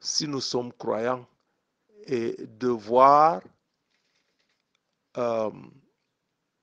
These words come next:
les biens matériels comme un moyen qui nous permet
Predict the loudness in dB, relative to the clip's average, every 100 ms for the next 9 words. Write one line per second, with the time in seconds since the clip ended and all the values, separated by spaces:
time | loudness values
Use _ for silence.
0 | _ _ _ -4 4 6 6 4 4 6
1 | 6 2 0 2 2 2 2 2 2 -2
2 | -4 -2 0 0 0 0 -2 -6 _ _
3 | _ _ _ -10 -8 -4 -4 -6 0 2
4 | 2 -2 -2